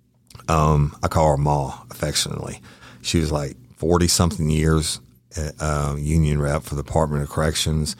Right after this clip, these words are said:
Little bitty tiny thing, heart of gold, uh, best lady in the world. I love her to pieces, right? And I call her Ma.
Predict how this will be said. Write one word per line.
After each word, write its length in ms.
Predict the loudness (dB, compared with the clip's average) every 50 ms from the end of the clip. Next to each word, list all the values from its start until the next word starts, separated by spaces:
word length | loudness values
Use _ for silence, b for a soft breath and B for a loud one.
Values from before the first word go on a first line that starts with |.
| B B B B B B B B B _
Little 360 | -4 2 4 6 6 6 6 6
bitty 240 | 4 4 4 2
tiny 420 | 0 0 0 2 2 4 4 2 2
thing, 500 | 2 2 2 4 4 4 4 2 2 -2 b b b b b b b b b b _ _ _ _ _ _ _ _ _ _ _ _ _ _ _ _ _ _ _ _ _ _ _ _ _ _ _
heart 500 | _ -12 -10 -8 -2 2 2 4 4 4
of 60 | 2
gold, 600 | 2 4 4 4 4 4 2 2 0 -2 -4 -8 -12 -20 -20 _ _ -6
uh, 400 | -2 0 0 0 0 0 -2 -4 -6 -10 -16 -20 -20 _ _ _ _ _ -10 -2
best 280 | 0 0 2 2 2 2
lady 300 | 2 2 2 2 0 0
in 100 | 0 0
the 80 | 0
world. 480 | 0 0 0 2 2 2 0 -2 -2 -4 -6
I 80 | -6 -4
love 260 | -2 0 0 0 0
her 80 | 0 -2
to 120 | -4 -6 -8 -12 -2 -2
pieces, 640 | 0 0 0 -2 -2 -4 -4 -4 -6 -6 -6 -6 -8 -12 -10
right? 300 | -4 0 2 2 2 0
And 80 | 0 -4
I 60 | -6
call 240 | -4 -2 -2 -2 -2
her 80 | -2
Ma. 360 | -2 -4 -4 -4 -4 -6 -10